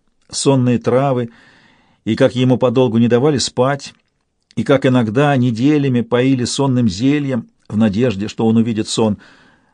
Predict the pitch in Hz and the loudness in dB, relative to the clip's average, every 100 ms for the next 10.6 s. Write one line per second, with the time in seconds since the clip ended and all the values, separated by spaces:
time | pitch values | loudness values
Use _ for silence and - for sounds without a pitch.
0 | _ 117 156 165 107 143 139 147 180 175 | _ 2 2 2 0 0 0 2 4 2
1 | 143 _ _ _ - 131 135 135 131 - | 0 _ _ _ -2 0 0 -2 -4 0
2 | 131 - _ 123 110 120 - 120 117 202 | 0 0 _ -4 -2 -4 -2 -2 0 0
3 | 202 - 202 190 _ _ _ _ _ - | 0 0 -2 -2 _ _ _ _ _ -2
4 | 113 123 131 131 165 139 - 113 120 139 | 0 2 0 -2 -2 -4 -2 -2 0 0
5 | - - 110 117 127 175 165 139 - 147 | -4 -8 -6 -2 0 0 -2 -8 -6 -6
6 | 139 120 113 95 87 85 82 - _ _ | -4 -4 -2 -4 -4 -6 -10 -16 _ _
7 | _ _ _ _ _ _ _ _ _ _ | _ _ _ _ _ _ _ _ _ _
8 | - - 147 175 156 151 127 123 135 117 | -12 0 0 4 2 2 0 2 2 2
9 | 113 120 120 151 120 101 107 160 143 117 | 0 -2 0 0 0 -4 -4 -2 0 0
10 | 95 101 - 92 85 85 | -2 -4 -4 -4 -4 -10